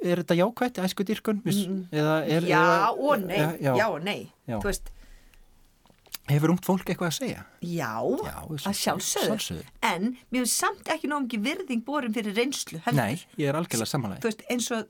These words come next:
Speaker 2: ég finn miklu fyrir meira í útlöndum.
Speaker 1: Já.
Speaker 2: Þú veist, eins og í Filippseyjum eða, þú veist, ég
Speaker 1: Mm.
Speaker 2: þekki það, þann kúltúr
Speaker 1: Já.
Speaker 2: ágætlega og það er alltaf svona, "Hey, nei, ég ætla að hlusta það af því að þú hefur meira reynslu."
Speaker 1: Mm.
Speaker 2: Það er bara
Speaker 1: Svona
Speaker 2: sagt við mig og maður bara,
Speaker 1: öldum, vá.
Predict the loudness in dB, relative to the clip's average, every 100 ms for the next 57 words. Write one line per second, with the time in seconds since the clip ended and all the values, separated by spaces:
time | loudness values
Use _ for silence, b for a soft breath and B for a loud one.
0 | _ _ _ _ _ -4 -4 0 0 -2
1 | -4 -6 -2 -2 -4 -10 _ _ -4 -2
2 | 0 0 0 -2 -2 -8 -12 -20 _ _
3 | _ _ _ _ _ 0 0 0 _ -4
4 | -4 -4 -16 b b -4 -2 0 0 -2
5 | -2 -2 0 0 0 0 -2 -6 -4 -4
6 | -4 -4 -6 -4 -4 -2 -2 -6 -20 -4
7 | -4 -4 -6 -6 -4 -2 -2 0 0 0
8 | -4 B B B B -4 -2 -2 -6 -4
9 | -4 -4 -4 -6 -6 -8 -6 -6 -4 -4
10 | -4 -4 -8 -4 -4 -2 -4 -4 -4 -4
11 | -6 -10 -6 -2 -2 -2 -2 -2 -4 -2
12 | 0 2 0 0 0 2 2 0